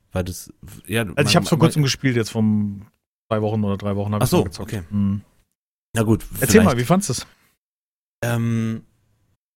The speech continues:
Speaker 1: also Dual Universe ist eine Art Empyrean, äh, ist eine Art, äh, wie soll ich sagen, M M O. Es ist schon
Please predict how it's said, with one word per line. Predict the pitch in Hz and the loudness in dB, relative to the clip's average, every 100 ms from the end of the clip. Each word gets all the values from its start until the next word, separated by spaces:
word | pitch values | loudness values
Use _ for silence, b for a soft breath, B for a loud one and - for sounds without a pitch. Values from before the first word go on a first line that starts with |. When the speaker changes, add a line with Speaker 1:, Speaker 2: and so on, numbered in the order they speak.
| _ _ _ _ | _ _ _ _
Speaker 1:
also | 117 113 110 101 - _ _ _ _ - - | -4 -2 -2 -2 -6 _ _ _ _ -4 4
Dual | 117 95 | 6 6
Universe | 127 202 180 185 196 - | 6 4 6 2 0 -4
ist | 120 139 - | -6 -4 -4
eine | 107 | -6
Art | 80 107 - | -4 -6 -6
Empyrean, | - - 170 185 175 170 175 175 170 | -8 -4 -2 0 -2 -2 -2 -4 -4
äh, | - 117 110 | -4 -2 -2
ist | 120 - | -6 -4
eine | 110 | -4
Art, | 85 104 104 - - | -2 -2 -2 -4 -8
äh, | |
wie | 92 98 95 90 87 82 71 62 82 50 50 55 62 60 _ _ _ _ _ _ _ 101 | -6 -4 -4 -4 -4 -6 -8 -12 -16 -18 -20 -20 -20 -20 _ _ _ _ _ _ _ -6
soll | 95 | -6
ich | |
sagen, | 90 98 98 87 b b b b b b - | -4 -4 -4 -8 b b b b b b -2
M | 110 | 2
M | 101 - | 2 2
O. | 101 113 170 214 - - | 2 2 0 -2 -10 -10
Es | - 131 | -6 -4
ist | - | 0
schon | 139 143 | 2 0